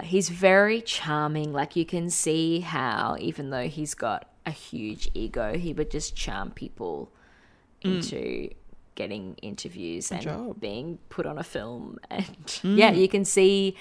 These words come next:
Speaker 2: you know, when you watch the movie, you're like, "How did he get this job?" And then when you see him interviewed in person, you go,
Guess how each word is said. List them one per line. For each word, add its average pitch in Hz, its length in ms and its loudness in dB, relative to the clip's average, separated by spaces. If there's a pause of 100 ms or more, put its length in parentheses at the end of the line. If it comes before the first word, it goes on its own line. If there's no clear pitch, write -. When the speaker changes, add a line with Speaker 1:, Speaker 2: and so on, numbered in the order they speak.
(240)
Speaker 2:
you 220 100 8
know, 175 80 6
when 202 160 0
you 214 140 0
watch 185 300 0
the 185 60 -8
movie, 165 260 -6
you're 170 140 -6
like, 165 220 -6
"How 170 300 2
did 165 100 -2
he 165 80 0
get - 220 -10
this - 200 -8
job?" 135 400 -6
And 165 140 -6
then 151 80 -8
when 151 100 -10
you 160 120 -8
see 160 200 -4
him 160 240 -8
interviewed 147 680 -6
in 175 120 -2
person, 233 600 -2
you 180 160 -2
go, 151 320 -4